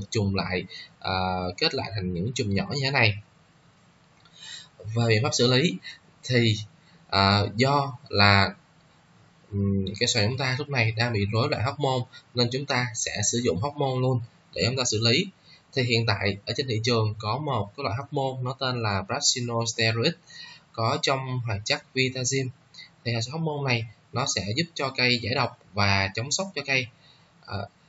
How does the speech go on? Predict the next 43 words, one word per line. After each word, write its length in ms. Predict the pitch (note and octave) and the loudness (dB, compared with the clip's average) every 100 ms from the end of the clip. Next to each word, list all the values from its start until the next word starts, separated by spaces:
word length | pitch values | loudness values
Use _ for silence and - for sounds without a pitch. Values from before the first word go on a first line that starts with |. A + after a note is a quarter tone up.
| _ _ - | _ _ -4
thì 100 | B2 | 0
ở 80 | A#2 | 2
đây 200 | C3+ B2+ | 0 0
là 140 | A#2 G2+ | 0 2
mẫu 180 | F#2+ | 0
mã 120 | A2+ G2+ G#2+ | -2 -2 -4
của 80 | B2 B2+ | -4 -4
sản 100 | A2 | -4
phẩm 120 | F2+ | -2
Vitagen 540 | B2+ B2 A#2 B2 B2 A#2 - | -4 -4 -2 2 2 0 -8
có 360 | G2+ G2 C3 D3+ - | -6 -4 -6 -10 -10
hormone 280 | A#2+ A#2 A2+ | -6 -4 -4
prasinosteroid. 1000 | C3 - A#2 A#2 A2+ - A#2 A2+ A#2 - _ - - _ _ _ _ _ | -4 -4 -4 -2 -2 0 0 0 0 -4 _ -20 -20 _ _ _ _ _
Các 80 | D3+ | -2
bạn 180 | D3 G#2+ | -2 -2
có 100 | C#3 C3 | -4 -4
thể 200 | - C3 | -4 -4
là, 360 | C#3 A#2 A2 - - - | -2 -2 -2 -6 -16 -6
ờ, 180 | G#2+ | -4
sử 140 | A2 B2+ | -2 -2
dụng 200 | G2+ G#2 | -2 -2
chai 160 | C3 | -2
này, 260 | B2+ A#2 A2+ A2 | 0 0 0 -4
pha 160 | B2 A#2 | -6 -4
cái 100 | C3 | -2
liều 220 | C3 A2 | 0 0
đó 140 | G#2+ C3+ | 0 0
là 200 | B2 G#2+ | 0 0
năm 240 | A#2+ B2 | -2 -2
mươi 180 | C3 B2+ | -4 -4
mi-li-lít 220 | B2 D#3+ - | -4 -6 -6
cho 120 | B2+ | -4
bình 180 | A#2 G#2 | -2 -2
mười 100 | G2+ | -2
sáu 120 | A#2+ | -4
lít, 100 | E3 - | -6 -8
chúng 180 | B2+ C3 | -12 -6
ta 300 | B2+ A#2 A2+ - | -4 -2 -4 -6
phun 180 | B2 A#2+ | -4 -2
đều 160 | G#2 | 0
lên 180 | G#2 A2+ | 0 0
tán 160 | G#2+ C3 | -4 -2
lá. 220 | B2 | -2